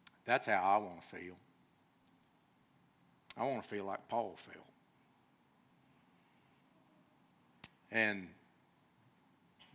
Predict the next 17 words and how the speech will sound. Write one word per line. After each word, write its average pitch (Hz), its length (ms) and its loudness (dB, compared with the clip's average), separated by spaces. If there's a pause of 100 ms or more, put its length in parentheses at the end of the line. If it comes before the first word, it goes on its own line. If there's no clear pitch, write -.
(100)
the 113 120 2
reasons 131 800 2
that - 160 -10 (120)
Peter 135 400 2
gives 117 540 2
for 107 220 -6
being 101 420 2
diligent 120 540 2 (340)
and 98 100 -4
in 101 140 -6
growing 127 520 4
and 104 100 -2
increasing 104 760 0 (480)
in 110 100 -4
these 113 460 0 (800)
Christian 127 420 4
characteristics, 117 1120 -2